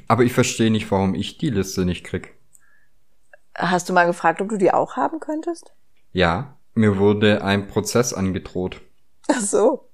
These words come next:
Speaker 2: Oh ja, neuerdings führen wir ja Prozesse im Volaneland.
Speaker 1: Mhm.
Speaker 2: Also, wenn Finn Kliman die Idee nicht schon gehabt hätte, würde ich mir sowas auch für die Homepage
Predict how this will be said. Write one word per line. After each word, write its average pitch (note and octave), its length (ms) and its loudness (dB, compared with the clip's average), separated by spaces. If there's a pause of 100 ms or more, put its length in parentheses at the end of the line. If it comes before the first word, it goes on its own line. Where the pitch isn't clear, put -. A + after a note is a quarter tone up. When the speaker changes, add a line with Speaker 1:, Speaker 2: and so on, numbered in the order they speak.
(100)
Speaker 2:
Oh F#4+ 120 8
ja, A3+ 220 6
neuerdings G3+ 480 -2
führen A#3 260 0
wir G#3 80 0
ja G3 80 4
Prozesse - 540 -4
im F#3+ 180 -4
Volaneland. F3+ 800 -4 (400)
Speaker 1:
Mhm. A#2 560 -2 (720)
Speaker 2:
Also, G3+ 260 6 (100)
wenn G#3 220 4
Finn G#3+ 260 0
Kliman F#3 420 -2
die E3 100 -2
Idee E3 180 -4
nicht E3 180 -8
schon E3 140 -10
gehabt E3+ 300 -10
hätte, F#3+ 300 -4 (320)
würde G3 180 4
ich F#3+ 100 -6
mir F#3+ 160 0
sowas F3+ 240 2
auch E3+ 160 0
für - 100 -10
die E3 120 -6
Homepage E3 400 -8